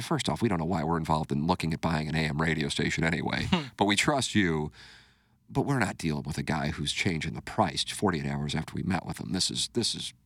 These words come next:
Speaker 1: you know, it's like a tell in business. If you got that, if somebody's changing terms, it's not about K F N S. It's just about, oh, this is a, this is a clown show.
Speaker 2: Right.
Speaker 1: And so because it was a clown show and you had desperate,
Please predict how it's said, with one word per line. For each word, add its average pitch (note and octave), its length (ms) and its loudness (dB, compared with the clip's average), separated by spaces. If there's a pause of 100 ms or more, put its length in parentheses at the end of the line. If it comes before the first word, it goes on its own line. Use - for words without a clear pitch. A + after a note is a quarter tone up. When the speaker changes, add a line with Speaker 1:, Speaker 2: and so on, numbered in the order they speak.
(220)
Speaker 1:
you A2+ 240 -2
know, C3 100 2
it's - 120 2
like A#2+ 100 4
a - 40 4
tell A#2 320 4
in D#2 120 0
business. A2+ 360 2
If - 80 -4
you F#2+ 80 -2
got G#2+ 240 2
that, G2 180 0
if - 60 -4
somebody's A2+ 240 2
changing G2 480 -2
terms, F2 540 0 (220)
it's - 120 -6
not C#3 120 4
about F2+ 240 0
K - 180 0
F - 180 -4
N A#2 60 2
S. A2 340 2
It's - 140 -2
just A2 140 0
about, E2 280 0
oh, F#2 120 0 (120)
this G2+ 180 2
is F#2 80 0
a, F2+ 60 -2 (160)
this G2+ 180 0
is F2 80 -4
a - 40 -8
clown C#3+ 360 0
show. F2 420 -4
Speaker 2:
Right. A2+ 300 -4 (760)
Speaker 1:
And A#2+ 140 4
so A2 240 4
because C#3 540 2
it - 80 0
was F#2 140 0
a - 40 0
clown F2 420 0
show E2 460 0
and F#2 140 0
you F2 60 0
had G2+ 300 0
desperate, E2+ 500 -2